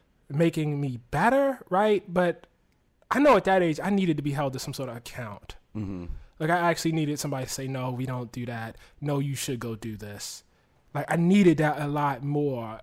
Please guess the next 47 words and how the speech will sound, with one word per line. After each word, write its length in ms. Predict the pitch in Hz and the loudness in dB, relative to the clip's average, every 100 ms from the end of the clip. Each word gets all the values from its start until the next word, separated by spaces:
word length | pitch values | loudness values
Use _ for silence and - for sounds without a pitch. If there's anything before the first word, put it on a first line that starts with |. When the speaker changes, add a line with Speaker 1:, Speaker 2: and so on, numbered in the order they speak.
| - | -6
Speaker 1:
Um, 640 | 131 127 123 117 113 113 - _ _ _ _ _ _ _ _ _ _ _ _ _ _ - | -4 -2 -4 -8 -8 -12 -18 _ _ _ _ _ _ _ _ _ _ _ _ _ _ -4
I 100 | 185 | 2
needed 260 | 220 247 220 | 4 4 2
to 80 | |
be 160 | 214 226 | 0 -2
afraid. 480 | 214 - 247 165 139 | -4 -4 -2 -2 -4
Like, 140 | 165 | -2
I, 100 | 214 | 0
that 160 | 214 262 | 4 4
was, 140 | 254 | 4
like, 180 | 226 - | 2 0
a 180 | 190 196 | -2 -2
big 240 | 185 208 | -2 -2
part 240 | - 202 196 | -4 -4 -2
of, 140 | 180 | -2
you 80 | 180 | -2
know, 140 | 175 | -2
learning 420 | 170 170 175 175 | 0 0 0 0
the 80 | 175 | 2
importance 340 | 170 170 170 165 | 0 0 0 0
of 100 | 165 | -4
reporting. 320 | 165 208 170 | -2 0 0
I 60 | |
think 160 | 185 180 | 0 -2
I, 140 | 170 - | -4 -2
I 140 | 175 | -4
think 200 | 196 185 | -2 -4
I 120 | 175 | -4
could 200 | 175 196 | -4 0
have 120 | 180 | 0
very 220 | 160 175 160 | 2 0 0
easily, 580 | 170 175 160 151 139 - - _ _ _ _ _ _ | -2 -2 -2 -2 -4 -8 -18 _ _ _ _ _ _
you 80 | 175 | 2
know, 120 | 175 | 4
one 200 | 160 208 | 6 6
way 120 | 220 | 8
or 40 | 180 | 6
the 100 | 156 | 4
other, 220 | 151 156 | 2 0
become 560 | 147 151 165 156 151 143 | -2 -4 -2 0 0 -6
somebody 340 | - 151 143 | -6 -2 -2
who 140 | 139 156 | -2 -2
just 240 | 156 160 | -2 -2
totally 300 | - 139 127 | -4 -4 -4
did 200 | 120 120 | -6 -8
essay, 380 | 113 113 - 110 | -8 -10 -10 -10
right? 320 | 113 135 156 | -10 -8 -10